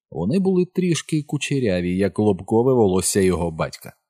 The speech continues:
Від цього йому стало ще страшніше, і він на відліг ляснув Річі по щоці. "Йой!" скрикнув Річі.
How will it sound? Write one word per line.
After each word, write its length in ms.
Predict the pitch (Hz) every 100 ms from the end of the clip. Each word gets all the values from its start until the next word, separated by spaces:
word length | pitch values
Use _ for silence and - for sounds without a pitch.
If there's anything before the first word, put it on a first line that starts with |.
| _ _ _
Від 200 | 90 90
цього 300 | - 85 90
йому 400 | 90 87 87 87
стало 380 | - - 85 87
ще 320 | - - 95
страшніше, 600 | - 82 - 101 92 92
і 260 | - 104 101
він 260 | 104 101
на 120 | 101
відліг 460 | 98 95 104 113 92
ляснув 460 | 101 98 - 101 95
Річі 440 | 98 - 98 - -
по 120 | 101
щоці. 460 | - 104 - - - _ _ _ _ _ _ _ _ 220
"Йой!" 280 | 233 175 123 - - _
скрикнув 720 | - - - 95 - 101 95
Річі. 340 | 90 80 -